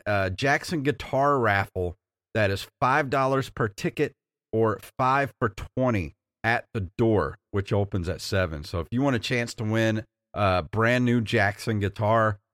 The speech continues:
be there. Five dollars a ticket, get you entered into the raffle. There's free admission at the door.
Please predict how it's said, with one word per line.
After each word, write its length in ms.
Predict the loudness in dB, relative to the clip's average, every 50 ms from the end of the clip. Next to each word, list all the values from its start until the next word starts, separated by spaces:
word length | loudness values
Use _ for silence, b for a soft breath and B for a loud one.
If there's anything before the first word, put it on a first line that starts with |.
| _ _ _
be 160 | 0 2 2
there. 380 | 4 4 2 4 2 2 0 -2 _ _ _ _ 0
Five 260 | 2 2 2 2 0
dollars 360 | 0 0 2 2 0 -2 -2
a 40 | -6
ticket, 440 | -2 0 0 2 2 2 0 -2 -2 _ _ _ _ _ _
get 200 | -2 -2 -2 -2
you 160 | -4 -4 -4 -4 -4
entered 400 | -4 -4 -4 -4 -4 -6 -6 -10 _ _ _ _ -2
into 320 | 0 0 0 0 -2 -2
the 120 | -2 -2 -2
raffle. 540 | -2 -2 0 -2 -2 -4 -8 -10 -12 -12 -8 _
There's 200 | -2 -2 -2 -2 -6 -14 _ _ 2
free 180 | 4 4 6 6
admission 540 | 4 4 4 2 2 2 0 -2 -4 -4 -6 _ _ _ _ _ 0
at 220 | 2 2 2 0
the 60 | -4
door. 440 | -2 0 2 4 4 4 4 2